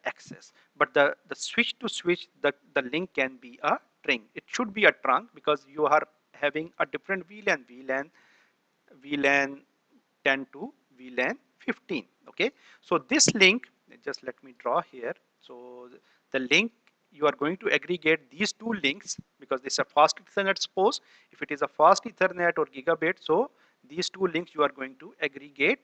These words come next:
but the link can be a access link. So the switch port mode can be a access, or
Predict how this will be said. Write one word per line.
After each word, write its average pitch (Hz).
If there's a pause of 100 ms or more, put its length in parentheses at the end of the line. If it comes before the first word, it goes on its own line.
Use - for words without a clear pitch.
(140)
but -
the 151 (140)
link 233 (760)
can 147
be 147
a 170 (580)
access -
link. 101 (340)
So 226
the 214
switch -
port 165
mode 147 (140)
can 117
be 110
a 107 (100)
access, 233 (120)
or 233